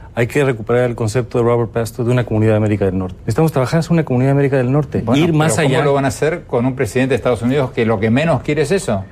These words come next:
Speaker 2: Al contrario, dice todos los días, "America first, me importa un rábano México".
Speaker 1: En Estados Unidos hay contrapesos legislativos. ¿Con quién hay que trabajar? Con los congresos locales, con los gobernadores de frontera, con los senadores y los, eh,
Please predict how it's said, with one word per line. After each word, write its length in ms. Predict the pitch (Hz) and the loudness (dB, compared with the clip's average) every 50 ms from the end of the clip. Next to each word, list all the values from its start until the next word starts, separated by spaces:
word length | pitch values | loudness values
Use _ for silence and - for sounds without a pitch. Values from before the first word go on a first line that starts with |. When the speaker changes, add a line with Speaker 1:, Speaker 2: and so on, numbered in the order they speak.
| - - | -6 -4
Speaker 2:
Al 100 | 113 98 | -4 -2
contrario, 400 | 127 120 113 156 180 185 139 120 | 0 0 0 2 0 2 2 2
dice 240 | 117 131 139 143 143 | 0 0 0 -2 -2
todos 180 | 143 156 156 | 0 0 0
los 140 | 147 143 131 | 2 0 0
días, 460 | 131 151 165 180 185 175 185 - - - - | 0 2 2 2 0 -2 -4 -8 -14 -10 -6
"America 420 | 113 107 127 156 165 156 - 143 | -2 0 0 0 0 0 -2 -2
first, 480 | - - 175 175 208 214 208 - - - - | -4 0 0 2 2 2 0 -2 -8 -14 -8
me 80 | 127 113 | -6 -4
importa 320 | 107 104 139 139 139 147 | -2 -2 -2 -2 -2 -2
un 80 | 135 127 | -2 0
rábano 280 | 131 135 143 139 147 | 2 2 2 0 0
México". 460 | 160 160 131 - 131 107 98 107 95 - - - - | -2 -2 -4 -4 -4 -4 -4 -4 -6 -6 -10 -14 -10
Speaker 1:
En 140 | - 110 113 | -8 -6 -4
Estados 280 | - 131 139 139 113 131 | -2 0 0 0 0 0
Unidos 200 | 139 139 117 135 | 0 0 0 0
hay 80 | 139 | -2
contrapesos 800 | - 143 127 113 - 107 - - 113 104 - - - - - - | -2 -2 -2 -2 -2 -4 -4 -4 -6 -10 -10 -12 -16 -16 -14 -10
legislativos. 640 | 98 98 - - 101 101 92 85 104 95 92 90 - | -10 -10 -6 -4 -4 -4 -2 -2 -4 -4 -6 -6 -6
¿Con 180 | - 120 120 107 | -2 -2 -2 0
quién 180 | - 135 131 | 0 0 0
hay 60 | 135 | 0
que 120 | 110 - - | 0 -2 -2
trabajar? 400 | - 117 110 98 123 131 - - | 0 0 -2 0 -2 -4 -4 -2
Con 100 | - 135 | 0 0
los 80 | 117 - | 0 0
congresos 380 | - 113 113 110 104 104 117 | 0 0 0 0 0 0 0
locales, 600 | 107 104 95 - 110 104 101 104 101 - - - - | 0 0 0 0 -2 -2 -2 -2 -4 -6 -10 -10 -4
con 140 | - 123 120 | 0 0 2
los 80 | 113 107 | 2 2
gobernadores 480 | 107 110 110 104 104 104 104 107 98 | 2 2 2 2 2 2 2 0 0
de 80 | 98 95 | -2 -2
frontera, 500 | - 101 98 92 87 104 104 101 101 92 | -4 -4 -4 -2 0 0 0 0 0 0
con 220 | - 127 123 123 | 0 0 2 2
los 100 | 123 117 | 2 0
senadores 720 | - 127 110 110 104 107 117 117 117 117 113 104 - 104 | 0 0 0 2 2 2 2 2 2 0 -2 -4 -6 -8
y 80 | 104 101 | -8 -6
los, 440 | 98 101 104 104 104 - - - | -4 -4 -4 -4 -4 -8 -12 -12
eh, 40 | - | -10